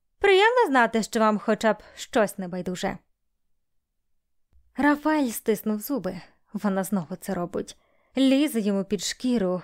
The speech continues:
коли йому від неї потрібно лише одне. "Ви нічого про мене не знаєте".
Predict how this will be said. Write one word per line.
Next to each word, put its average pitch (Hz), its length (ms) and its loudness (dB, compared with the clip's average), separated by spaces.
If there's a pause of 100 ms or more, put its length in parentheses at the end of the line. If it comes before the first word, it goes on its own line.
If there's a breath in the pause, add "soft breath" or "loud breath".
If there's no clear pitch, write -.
(100)
коли 196 220 0
йому 202 280 0
від 190 140 -4
неї 202 240 0
потрібно 196 500 -4
лише 175 300 -6
одне. 180 300 -8 (1700)
"Ви 302 280 2
нічого 330 440 2
про 311 160 0
мене 302 220 0
не 294 120 0
знаєте". 269 640 -8